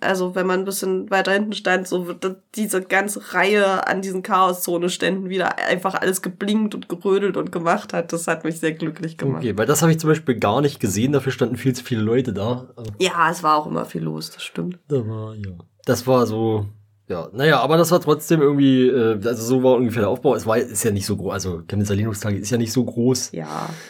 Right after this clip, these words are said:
Speaker 1: das stimmt.
Speaker 2: Ähm, das ist ja bloß diese, also diese eine Halle, sag ich jetzt mal. Ähm, genau, und dann
Speaker 1: Na,
Speaker 2: sind natürlich
Speaker 1: und
Speaker 2: die Vorträge überall,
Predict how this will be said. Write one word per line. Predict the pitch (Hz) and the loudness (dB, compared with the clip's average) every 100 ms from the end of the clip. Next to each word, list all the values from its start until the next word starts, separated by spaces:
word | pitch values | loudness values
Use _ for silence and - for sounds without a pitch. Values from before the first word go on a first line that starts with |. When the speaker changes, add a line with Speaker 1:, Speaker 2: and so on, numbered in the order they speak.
| - | -6
Speaker 1:
das | 160 | -6
stimmt. | - - 117 | -6 0 2
Speaker 2:
Ähm, | 110 107 | 2 2
das | 104 98 | 0 -2
ist | 143 | -2
ja | |
bloß | 120 117 107 | 0 0 0
diese, | 113 113 110 107 - | 0 2 2 0 -6
also | 104 101 | -4 -4
diese | 95 - 110 113 | -6 -8 -4 -2
eine | - 107 110 104 101 - _ _ | 0 0 0 -2 -4 -10 _ _
Halle, | - 120 127 123 | 0 4 6 6
sag | 123 | 6
ich | 123 | 4
jetzt | 127 127 | 2 2
mal. | 127 120 - - - - - _ - _ | 2 0 -6 -20 -20 -20 -20 _ -20 _
Ähm, | 120 120 117 113 110 107 - _ _ | 2 4 4 2 0 -4 -8 _ _
genau, | - 131 117 | 2 4 4
und | 123 | 2
dann | 117 | 2
Speaker 1:
Na, | 123 | 2
Speaker 2:
sind | 131 | 4
natürlich | 131 127 | 4 2
Speaker 1:
und | 123 | 0
Speaker 2:
die | - | 4
Vorträge | 117 110 113 113 | 4 4 4 4
überall, | 110 110 107 - | 4 4 4 4